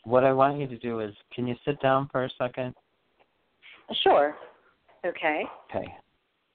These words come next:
Speaker 1: Can you put your left hand on your solar plexus and your right hand on the back of your neck? I
Speaker 2: I'm
Speaker 1: know
Speaker 2: sorry.
Speaker 1: that,
Speaker 2: Where'd you say to
Speaker 1: um,
Speaker 2: put the silver? Uh, where'd you say to put the left hand? I'm sorry.
Speaker 1: The left hand on your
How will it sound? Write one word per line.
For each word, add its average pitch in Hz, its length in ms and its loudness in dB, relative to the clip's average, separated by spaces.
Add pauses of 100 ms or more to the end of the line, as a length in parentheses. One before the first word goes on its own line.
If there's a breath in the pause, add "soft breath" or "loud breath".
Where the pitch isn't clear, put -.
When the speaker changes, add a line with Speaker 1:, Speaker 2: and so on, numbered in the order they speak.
(260)
Speaker 1:
Can 135 100 2
you 135 160 0
put 170 200 4
your 131 220 2
left 117 320 4
hand 127 240 -2
on 117 140 2
your 110 80 -6 (100)
solar 120 220 -4
plexus 117 280 -2 (200)
and 110 160 -4
your 104 120 -4
right 107 320 2
hand 113 440 -4
on 107 240 -2
the 104 80 -4
back 104 320 -2
of 107 100 -12
your 95 140 -6
neck? 101 400 -2 (1000)
I 190 80 -4
Speaker 2:
I'm 208 140 0
Speaker 1:
know 214 160 2
Speaker 2:
sorry. 175 140 6
Speaker 1:
that, 165 80 4
Speaker 2:
Where'd 185 220 4
you 202 160 -4
say 214 140 4
to 196 80 2
Speaker 1:
um, 196 60 -2
Speaker 2:
put - 320 -2
the 185 120 2 (100)
silver? 196 320 2 (100)
Uh, 190 80 4
where'd 214 260 2
you 220 140 -4
say 233 80 2
to 214 80 0
put 214 180 -6
the 202 80 2
left 208 280 2
hand? 220 240 -2
I'm 214 160 -6
sorry. 147 280 2 (1300)
Speaker 1:
The 123 60 4
left 131 320 4
hand 147 240 -6
on 135 160 -2
your 139 100 -8